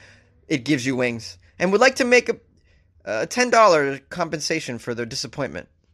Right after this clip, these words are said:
For everybody who felt disappointed, a free ten dollars. I should reach out and be like, "I'm not Canadian, but I felt disappointed 'cause I didn't grow wings."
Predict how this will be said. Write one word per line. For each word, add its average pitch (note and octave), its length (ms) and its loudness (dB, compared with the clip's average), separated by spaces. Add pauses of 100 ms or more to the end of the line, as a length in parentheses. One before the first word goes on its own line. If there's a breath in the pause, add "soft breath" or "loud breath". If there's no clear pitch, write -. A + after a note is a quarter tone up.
(140)
For - 240 -4
everybody G3 420 4
who F3 100 4
felt E3+ 240 2
disappointed, D#3 600 -2
a B2+ 80 -10
free E3+ 220 -4
ten D#3+ 220 0
dollars. A#2+ 280 2
I B2+ 100 -2
should C3+ 220 -12
reach C3+ 200 -6
out B2 100 4
and G#2+ 80 -4
be A#2 80 -2
like, A2+ 160 0
"I'm C3 140 2
not D3+ 160 2
Canadian, C#3 400 2
but A#2+ 100 4
I B2 80 4
felt C3 320 0 (1040 soft breath)
disappointed A#2+ 760 0
'cause A2+ 160 -4
I A#2 60 4
didn't B2 220 2
grow A#2+ 240 4
wings." A#2 460 -2